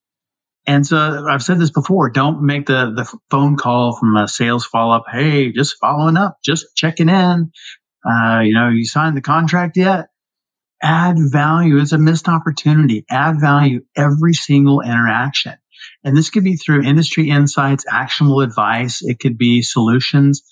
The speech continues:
that address their challenges, uh, before they even ask. You kinda know what their challenges are, right? Because the step one was really getting to know them.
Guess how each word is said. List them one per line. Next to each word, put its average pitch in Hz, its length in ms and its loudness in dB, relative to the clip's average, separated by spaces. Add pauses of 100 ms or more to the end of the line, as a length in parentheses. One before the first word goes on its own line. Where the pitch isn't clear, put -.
(320)
that 135 100 -2
address 117 400 -6
their 139 100 2
challenges, 139 720 0 (520)
uh, - 140 -4
before 139 300 0
they 160 100 0
even 160 240 -2
ask. - 380 -4
You 147 140 0
kinda 151 260 0
know 143 140 4
what 143 140 2
their 135 80 -2
challenges 135 500 -2
are, 95 160 -2
right? 127 300 -2
Because 135 400 -2
the 123 160 -4
step - 400 -6
one 120 280 0
was 120 180 -2
really 123 160 0
getting 127 300 0
to 123 120 0
know 110 280 2
them. 123 380 -2